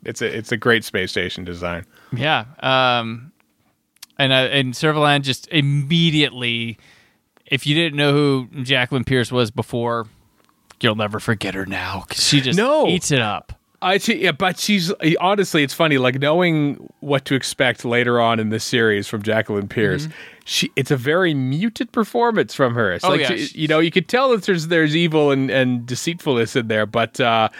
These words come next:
Speaker 1: but she's nowhere near as camped up as she'll get. And, uh, it's fascinating to see the journey that she takes in that role.
Speaker 2: Right, and she's just the type of person that's like, "I don't know if the good guys can beat her," 'cause she seems like she always wins. <laughs>
Speaker 1: Mm-hmm.
Speaker 2: You know, like,
Speaker 1: She
Speaker 2: you
Speaker 1: know,
Speaker 2: might
Speaker 1: she's competent. You know,
Speaker 2: Yeah.
Speaker 1: she's not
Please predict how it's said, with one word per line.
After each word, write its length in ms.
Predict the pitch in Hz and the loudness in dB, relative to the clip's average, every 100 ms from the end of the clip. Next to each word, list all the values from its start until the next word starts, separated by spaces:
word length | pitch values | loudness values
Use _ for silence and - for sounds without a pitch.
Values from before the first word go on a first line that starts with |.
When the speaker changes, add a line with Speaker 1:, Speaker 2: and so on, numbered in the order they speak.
| - - - | -20 -8 -2
Speaker 1:
but 160 | 143 | -2
she's 320 | 156 147 - | 0 -2 -2
nowhere 360 | 143 143 151 147 | -2 2 2 2
near 260 | 139 135 123 | 2 2 2
as 120 | 117 | 0
camped 380 | - 127 113 - | -2 -2 0 0
up 220 | 113 - | 0 0
as 100 | 110 | -2
she'll 180 | 139 120 | 0 0
get. 280 | 113 98 - | 0 -2 -4
And, 320 | 131 123 117 123 | -6 -6 -4 0
uh, 280 | 117 113 107 | 2 2 0
it's 180 | 131 - | -4 -4
fascinating 640 | 160 151 - 170 143 143 | -2 -2 0 -2 0 0
to 100 | 131 | -2
see 260 | 135 156 139 | -4 0 0
the 300 | 127 151 139 | 2 0 0
journey 420 | 117 135 135 131 | 0 2 4 2
that 200 | 120 113 | -2 -4
she 120 | - | -8
takes 320 | 123 117 110 110 | -2 -2 -2 -8
in 80 | |
that 200 | 104 98 80 | -6 -8 -8
role. 320 | 87 87 - _ | -10 -12 -16 _
Speaker 2:
Right, 280 | 143 170 139 190 | -2 0 0 0
and 200 | 185 170 | -2 0
she's 180 | 269 302 | -2 -2
just 160 | 320 | -4
the 80 | 269 | -4
type 260 | 196 208 185 | -4 -8 -8
of 80 | - | -4
person 340 | 180 180 165 | -2 -2 -4
that's 200 | 147 139 | -4 -2
like, 220 | 156 147 - | -4 -4 -8
"I 160 | - 262 | -12 -10
don't 200 | 330 330 | -10 -8
know 120 | 262 254 | -8 -8
if 100 | - | -8
the 100 | 190 | -6
good 220 | 190 180 | -6 -2
guys 240 | 175 175 | -2 -4
can 140 | - 135 | -6 -4
beat 200 | 160 202 | 0 0
her," 140 | 104 | -2
'cause 180 | 117 113 | -4 -2
she 120 | 214 | -2
seems 280 | - 151 135 | 0 0 2
like 120 | 131 | 0
she 220 | - - | 0 -2
always 400 | - 110 117 131 | 0 0 0 -2
wins. 520 | 170 185 131 127 - - | 0 0 0 -2 -4 -8
<laughs> 40 | _ 127 | _ -6
Speaker 1:
Mm-hmm. 360 | 127 294 214 | -2 0 0
Speaker 2:
You 80 | 196 | 2
know, 220 | 175 208 | 2 2
like, 200 | 202 151 | 2 2
Speaker 1:
She 80 | 175 | 0
Speaker 2:
you 40 | |
Speaker 1:
know, 80 | 240 | 0
Speaker 2:
might 240 | 196 - - | 0 -2 -2
Speaker 1:
she's 180 | 240 | -2
competent. 720 | - - 233 277 170 107 82 - | -2 -2 0 0 0 -2 -2 -2
You 80 | |
know, 60 | 160 | 2
Speaker 2:
Yeah. 40 | 160 | 2
Speaker 1:
she's 240 | 180 147 | 2 2
not 300 | 170 214 220 | 2 2 0